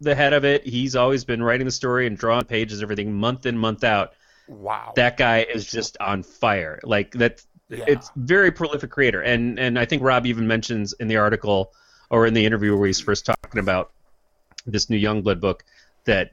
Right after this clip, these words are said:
Speaker 1: you know, Larson is, like, the backbone of the entire company. Uh, Eric Stephenson, who is the publisher for Image now, uh, is started out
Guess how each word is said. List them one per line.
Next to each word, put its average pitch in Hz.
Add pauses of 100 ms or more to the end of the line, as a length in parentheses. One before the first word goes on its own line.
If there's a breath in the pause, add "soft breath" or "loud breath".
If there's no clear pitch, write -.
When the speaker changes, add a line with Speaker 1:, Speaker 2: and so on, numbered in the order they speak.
Speaker 1:
you 117
know, 95
Larson 101
is, 98
like, 92
the 101
backbone 95
of 87
the 90
entire 90
company. 82 (540 soft breath)
Uh, 95 (1040)
Eric 143
Stephenson, 151
who 117
is 104
the 107
publisher 147
for 101
Image 92
now, 90 (140)
uh, 98 (100)
is 95 (180)
started 117
out 110